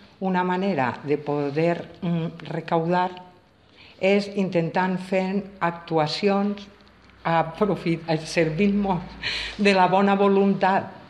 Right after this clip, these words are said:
que té la gent, anar buscant coses que al mateix temps la gent normal puga col·laborar comprant una entrada i assistint, i se-,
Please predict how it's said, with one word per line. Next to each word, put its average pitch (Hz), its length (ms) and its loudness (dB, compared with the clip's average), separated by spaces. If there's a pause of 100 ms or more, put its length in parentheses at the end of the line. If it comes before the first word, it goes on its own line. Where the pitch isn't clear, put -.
(280)
que 156 500 2
té 180 160 2
la 196 180 2
gent, 214 380 0 (460)
anar 170 360 0
buscant 202 520 -2
coses 214 720 0 (360)
que - 420 0 (140)
al 170 180 0
mateix 160 400 -2
temps 170 640 -2
la 151 240 2
gent 190 420 0 (220)
normal 175 600 -2 (440)
puga 175 480 0
col·laborar 175 840 0
comprant 156 520 -2
una 165 240 -2
entrada 196 540 -4 (340)
i 147 120 0
assistint, 214 680 0 (1120)
i 226 420 0
se-, 180 240 -2